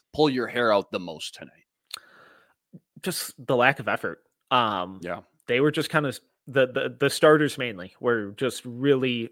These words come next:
Speaker 2: sleepwalking and just going through the motions. Um, Jaden minus twelve on the night, Cat minus eight on the night, uh, Conley minus thirteen on the night, and, you know,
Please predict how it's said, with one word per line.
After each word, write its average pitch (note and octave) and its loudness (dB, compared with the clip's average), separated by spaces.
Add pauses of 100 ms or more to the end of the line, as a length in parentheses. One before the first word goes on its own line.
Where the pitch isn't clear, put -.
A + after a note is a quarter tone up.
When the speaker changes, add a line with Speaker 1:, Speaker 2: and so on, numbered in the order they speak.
(120)
Speaker 2:
sleepwalking A2+ -2
and G#2 -10
just G#2+ -8 (580)
going A#2+ 6
through A#2+ -4
the G#2+ -4
motions. F2 -8 (120)
Um, E2 -4 (1080)
Jaden C#3 6
minus A#2+ -2
twelve C3+ 6
on B2+ 2
the C3 -6
night, B2 -2
Cat A#2+ 0
minus A2 -6
eight C3 2
on B2+ 2
the C3 -4
night, B2 -4 (140)
uh, G2+ -2
Conley A#2 -4
minus A2 -10
thirteen C3+ -4
on C3 -4
the C3 -4
night, B2+ -4
and, A#2 -8
you A#2 -6
know, G#2+ -8